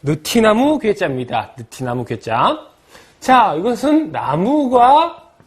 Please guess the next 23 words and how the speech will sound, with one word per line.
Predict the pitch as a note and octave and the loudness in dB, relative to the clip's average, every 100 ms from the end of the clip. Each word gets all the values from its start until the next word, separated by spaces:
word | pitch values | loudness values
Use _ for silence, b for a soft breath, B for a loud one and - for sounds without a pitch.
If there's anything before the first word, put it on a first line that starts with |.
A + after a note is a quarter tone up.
| _ _ _ - | _ _ _ -6
귀신 | A#3+ A#3+ B3+ | -4 0 0
같아 | A3 G#3 G#3 G3 | 2 2 2 2
보여서 | F#3 F3+ F3+ F3+ A3+ B3 | 0 2 2 0 -2 -2
보니까, | F#3 F3 E3+ G3+ C3 | -4 -4 -4 -2 0
알고 | C#3+ D3+ D#3+ | 0 0 -2
보니까 | D3 C#3 D#3+ G#3+ D4+ D#4 B - | -4 -4 2 4 4 -2 B -8
느티나무다 | D3 D#3 - G3+ F#3+ A3 A3+ G3+ E3+ | -6 -6 -4 2 2 2 2 2 2
해서 | D#3+ F3+ C4+ D#4+ D#4+ D3 | -2 0 2 2 -2 -8
느티나무 | D#3 - E3+ C#3 G3 B3+ B _ | -8 -4 -4 -2 -2 -4 B _
괴자입니다. | F3 E3 C#3 B2 C3 B2+ - _ | -2 0 -2 0 0 -2 -6 _
아, | F3 A#3 | -4 0
간단하죠? | G#3 E3 E3+ D3+ F#3 C4+ E4+ B _ | 2 4 2 4 4 4 2 B _
나무가 | B2 C3+ C#3+ F3+ B3+ G#3 | -8 -6 0 0 0 -4
귀신 | D#3 D#3+ | -10 -6
같으니까 | C#3 B2+ A#2+ F3 A#3 C#4 B - | -6 -6 -8 0 0 0 B -10
느티나무, | D3 - E3 C3+ C3+ A2 | -8 -8 -6 -4 -4 -6
축 | - A3+ G#3 | -10 -8 -2
늘어진 | D3 D3+ D3 | -2 0 -2
느티나무 | A#2+ C#3 A#2+ A2+ | -4 -4 -6 -6
같다. | A2 A#2 | -6 -6
느티나무 | A2+ D3+ D#3+ D#3+ G#3 D4+ D4+ B _ | -6 -4 0 4 4 4 -2 B _
괴자 | D3+ F#3 - A3 E3+ | 0 0 2 2 2
되겠네요. | A#2 A2+ A2 A2+ A2+ | 0 -2 -4 -4 -6